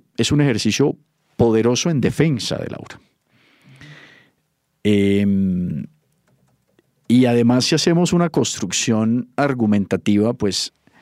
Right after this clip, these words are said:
es, sería muy sencillo responsabilizar. Si uno se pregunta, bueno, ¿a quién le favorecía una interceptación ilegal? Pues evidentemente a la persona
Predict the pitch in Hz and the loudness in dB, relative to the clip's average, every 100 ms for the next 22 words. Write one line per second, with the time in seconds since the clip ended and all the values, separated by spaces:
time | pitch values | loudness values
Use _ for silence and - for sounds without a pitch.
0 | _ - _ _ - 127 139 - - - | _ -20 _ _ -2 0 0 -4 -4 0
1 | 123 139 160 156 170 147 175 147 151 147 | 2 2 0 -2 -2 0 0 2 0 -2
2 | 107 - 101 - 95 98 92 110 107 - | -4 -4 -4 -2 -2 -2 -2 -2 -2 -6
3 | _ _ _ _ - - 123 143 139 107 | _ _ _ _ -20 -6 -2 0 0 0
4 | 104 120 117 139 123 90 _ _ _ _ | 2 2 2 2 0 -2 _ _ _ _
5 | _ _ _ - 123 - 175 185 190 151 | _ _ _ -8 -4 2 2 4 2 0
6 | 120 110 - 143 160 147 110 98 - 95 | 0 0 0 -2 -2 -4 -6 -6 -4 0
7 | 117 139 117 151 110 - - - - 78 | 2 2 2 2 -2 -6 -20 -12 -4 -2
8 | - 87 95 131 147 175 165 151 165 107 | -2 0 0 0 0 -2 -2 -2 -2 -2
9 | 92 101 110 135 | -6 -6 -4 -4